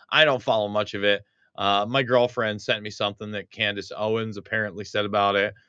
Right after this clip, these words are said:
Uh, other than the initial stuff with Crowder showing the contract and the response from Shapiro,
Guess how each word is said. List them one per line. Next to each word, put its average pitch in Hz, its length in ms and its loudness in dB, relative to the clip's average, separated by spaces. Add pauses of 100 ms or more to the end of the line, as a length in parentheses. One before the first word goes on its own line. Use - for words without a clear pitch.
(320)
Uh, 143 220 2
other 180 320 6
than 147 180 -2
the 135 140 -2
initial 123 440 -2
stuff 110 520 0
with 98 180 -6
Crowder 131 440 2
showing 117 560 -4 (400)
the 107 80 -14
contract 123 1000 2
and 104 80 -16
the 110 60 -10
response 117 540 -4
from 110 200 -12
Shapiro, 107 680 -2